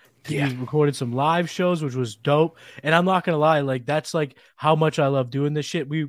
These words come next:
Speaker 2: you know, we stayed in the same house last year, had a blast, absolute fun. But the one thing I kept thinking is, "Man, if we would've had these mics, we would've just been chopping it up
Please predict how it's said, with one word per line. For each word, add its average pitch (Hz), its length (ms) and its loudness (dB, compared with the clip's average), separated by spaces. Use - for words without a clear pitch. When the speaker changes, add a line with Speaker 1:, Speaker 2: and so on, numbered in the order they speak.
Speaker 2:
you 160 120 -6
know, 139 80 -4
we 131 140 -4
stayed 156 200 -4
in 151 60 -4
the 147 60 -4
same 147 220 -4
house 135 260 -6
last 139 280 -4
year, 147 140 -4
had 123 120 -4
a 110 40 -6
blast, 110 640 -4
absolute 151 380 0
fun. 165 160 0
But 143 120 0
the 143 80 0
one 156 200 2
thing 160 140 -2
I 147 80 2
kept 143 200 -8
thinking 139 160 -8
is, 104 120 -10
"Man, 127 260 -4
if 123 100 -8
we 143 80 -6
would've 151 160 -4
had 135 140 -6
these 123 160 -8
mics, 127 300 -6
we 143 80 -4
would've 135 140 -4
just - 100 -20
been 107 140 -10
chopping 131 420 -10
it 127 80 -8
up 120 160 -6